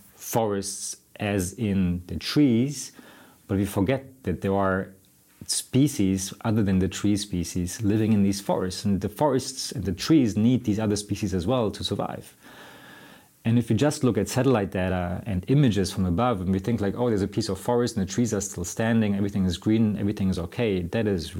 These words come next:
wrong. We don't know what is happening in these ecosystems. We don't know to what extent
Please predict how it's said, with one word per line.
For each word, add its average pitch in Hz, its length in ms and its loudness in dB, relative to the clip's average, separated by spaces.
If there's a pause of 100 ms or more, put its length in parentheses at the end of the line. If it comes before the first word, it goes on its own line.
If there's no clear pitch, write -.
wrong. 101 460 -2 (460)
We 101 80 2
don't 131 280 4
know 117 140 4
what 95 140 2
is 82 100 -2
happening 95 420 0
in 107 200 2
these 92 160 2
ecosystems. 92 640 -4
We 95 100 2
don't 117 340 4
know 98 140 2
to 92 140 -4
what 98 160 2
extent 92 480 0